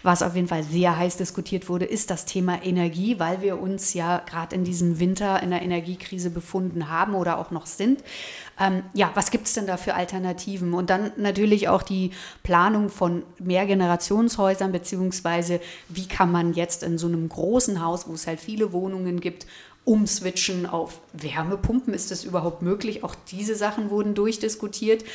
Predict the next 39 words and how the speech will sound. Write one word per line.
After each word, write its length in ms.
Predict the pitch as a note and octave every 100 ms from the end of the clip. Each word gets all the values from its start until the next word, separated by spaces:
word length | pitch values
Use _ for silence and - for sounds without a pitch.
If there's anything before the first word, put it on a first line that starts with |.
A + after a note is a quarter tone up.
| - - -
Es 200 | F3+ -
gab 220 | F3+ -
ganz 280 | F3 G3+ -
viele 260 | G3+ G3
Fragen 520 | F#3 - D#3+ F3 F#3+ F3
auch, 340 | E3+ E3+ -
äh, 180 | F3 E3
überhaupt 420 | - E3 G#3+ -
zur 120 | -
Stadtplanung, 920 | G#3 - G#3+ - F#3+ G3 G#3+ A3 A3 G#3
also, 420 | F3+ E3+ E3 -
ähm, 300 | E3+ F3 F3
wie 80 | F#3
die 100 | -
kleinen 280 | - E3 -
Einfamilienhäuser, 1080 | - A3+ G3 G3 G3 F#3+ F#3 F#3+ F#3 F#3
ob 120 | F3 -
die 100 | F3
sich 160 | E3+
jetzt 160 | E3+ -
alles 240 | - F#3
mit 160 | F3 E3+
Photovoltaik 800 | G#3+ G#3 F#3+ F3+ - F#3+ F#3+ F#3+
zupflastern 560 | G3+ F#3+ F3+ - F3+
sollen. 300 | E3+ E3+ F3 E3+ - - -
Und 120 | - F#3
dann 160 | F#3+
war 140 | G3 F#3+
auch 60 |
natürlich 400 | G#3 G#3 G#3 G3+
die 80 | G3
Frage 340 | - F3+ F#3+
an 300 | F3 F3+ F3+
Frau 340 | E3+ - E3 D#3+
Waldhelm, 560 | D#3 E3 - G#3 A3+
so 140 | G#3 F#3+
von 200 | G3 F3+
wegen, 280 | F3 F3 -
"Hey, 220 | F#3 -